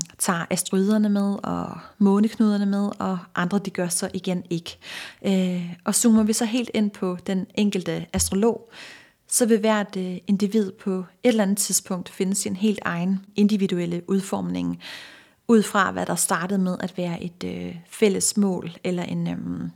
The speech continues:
fælles tro. Og er du tro mod din egen udformning af tingene, så har du ikke brug for, at hundrede andre mennesker også tror på det samme som dig. Du har ikke behov for at overbevise andre om, at, øh,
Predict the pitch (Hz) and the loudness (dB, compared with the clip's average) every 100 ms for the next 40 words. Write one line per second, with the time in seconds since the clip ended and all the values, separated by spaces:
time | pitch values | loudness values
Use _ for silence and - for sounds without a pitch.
0 | _ - - 180 175 - - 139 - _ | _ -6 0 0 0 -2 -2 -2 -6 _
1 | _ - - - - - - - 214 - | _ -20 -16 -16 -16 -20 -18 0 2 4
2 | 220 220 - 247 240 220 202 202 190 180 | 2 0 -2 2 4 4 2 -2 -4 -4
3 | 170 180 196 190 _ - 208 196 190 175 | -2 0 0 0 _ 2 2 2 -2 -2
4 | 170 170 170 - 190 175 175 - 202 180 | -2 -2 -4 -6 -4 -4 -2 2 2 2
5 | 170 170 _ _ - - - - _ _ | -2 -6 _ _ -10 -10 -18 -20 _ _
6 | _ - - 220 226 226 - 240 233 - | _ -2 2 4 2 0 0 4 4 2
7 | 196 196 - 196 - - - 214 208 214 | -2 -2 -2 -4 -4 -12 -2 4 4 4
8 | 208 190 190 202 190 - - 190 190 - | 0 -2 0 0 0 -2 0 2 2 0
9 | 196 - 185 - - 196 190 - 180 175 | -4 -4 -4 -4 -2 -2 -2 -4 -4 -4
10 | 180 - 175 185 - 185 - 165 - _ | 0 0 0 -4 -4 -2 -2 -4 -12 _
11 | - - - - - _ _ _ - 233 | -18 -16 -16 -20 -20 _ _ _ -2 4
12 | 233 226 233 202 226 233 - 202 - 180 | 4 2 -2 0 0 0 -2 -2 -2 -6
13 | 170 - _ _ 214 226 233 202 185 - | -8 -14 _ _ 4 4 4 2 2 -2
14 | - 185 185 202 190 190 - 185 - - | -2 -2 0 -2 0 -2 -2 -4 -6 -8
15 | 175 170 170 | -6 -4 -6